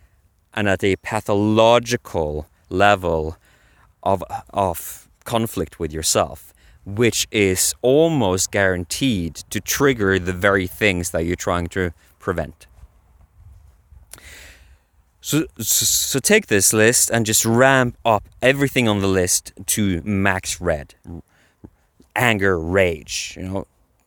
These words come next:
just try it on. And then give it energy. You can even visualize what you do in the most savage way in order to enact this red energy.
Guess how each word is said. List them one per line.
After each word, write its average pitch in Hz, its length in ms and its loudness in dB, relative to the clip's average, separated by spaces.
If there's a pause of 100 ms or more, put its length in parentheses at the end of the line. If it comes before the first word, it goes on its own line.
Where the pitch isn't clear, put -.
(120)
just 135 220 -2
try 151 260 4
it 110 120 6
on. 90 420 0 (1400)
And 95 200 -4
then 120 240 0
give 147 240 4
it 120 120 4
energy. 117 600 0 (1300)
You 98 80 -12
can 131 160 0
even 151 280 2
visualize 87 1400 0 (340)
what 117 280 -2
you 104 340 -2
do 92 520 -2
in 104 180 -6
the 107 60 -2
most 104 480 -2
savage 117 520 -4
way 82 500 -4 (260)
in 110 140 -2
order 120 280 0
to 117 200 -12 (100)
enact 104 640 -4 (340)
this 90 300 -6
red 85 200 -4
energy. 80 460 -12